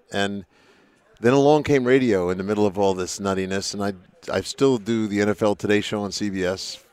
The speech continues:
fourteen or fifteen years of coaching Boomer and Bill Cowher and the boys. But the radio became, like, I, I absolutely can't wait for three o'clock. Like, I never had a job that I couldn't wait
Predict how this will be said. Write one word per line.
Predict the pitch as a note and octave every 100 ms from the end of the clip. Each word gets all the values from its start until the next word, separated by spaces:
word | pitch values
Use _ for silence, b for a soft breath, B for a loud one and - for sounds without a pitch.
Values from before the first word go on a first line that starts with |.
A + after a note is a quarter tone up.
| _
fourteen | F#2+ F2+ - G2+
or | F2
fifteen | F#2+ - G2+
years | G2 F#2 F2+
of | F2 - B B B B _
coaching | B2 A2+ - G2+ F#2+ E2 _ _ _ _
Boomer | A2 G2+ G2+ G2
and | F#2 E2+ E2+ D#2+
Bill | - G2+
Cowher | F#2+ F#2 F2+ F#2+
and | F#2
the |
boys. | E2 F2 F#2+ G2 - b b b b b _
But | B2 -
the | G2 A#2
radio | B2 E3 E3+ C3+ G#2+ G2+ F#2 _
became, | G#2+ G2+ A#2 A2+ A2 G2+ G2 - G#2
like, | A2 G#2 - _ _
I, | B2+ C3 _
I | A#2 C3
absolutely | C#3+ C#3+ - - B2+ A2
can't | B2+ A#2+ G#2
wait | A#2+ D3
for | -
three | G#2+ G#2+ A2
o'clock. | G#2 B2 C3+ - - _ b b b b b -
Like, | B2+ D3+
I | F3
never | D3+ D3+ D3+
had | B2+ G#2
a |
job | E2+ G2 F#2 F2
that | F2 F#2+
I | F#2+
couldn't | - B2 G2+ E2+
wait | G2+ G2+